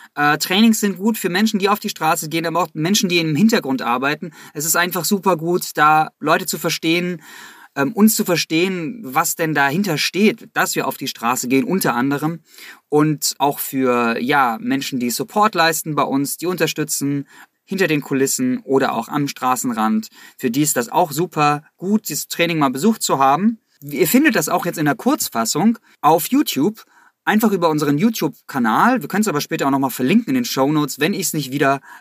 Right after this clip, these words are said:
äh, vergesse. Aber sonst findet ihr es auch einfach auf unserer Homepage w w w punkt letzte generation punkt d e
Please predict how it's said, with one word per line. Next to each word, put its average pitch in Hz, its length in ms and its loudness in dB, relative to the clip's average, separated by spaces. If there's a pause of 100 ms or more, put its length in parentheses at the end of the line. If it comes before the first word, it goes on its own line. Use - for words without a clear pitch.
(140)
äh, 117 320 -2
vergesse. 156 720 -2 (100)
Aber 156 260 2
sonst 156 240 0
findet 175 200 -4
ihr 156 80 2
es 135 80 -2
auch 143 100 -4
einfach 160 260 0
auf 139 140 -4
unserer 135 240 -2
Homepage 131 480 0
w 143 180 2
w 143 120 -2
w 143 120 0
punkt 127 280 -4
letzte 127 240 -4
generation 123 480 0
punkt 117 220 -4
d 123 40 -4
e 208 320 4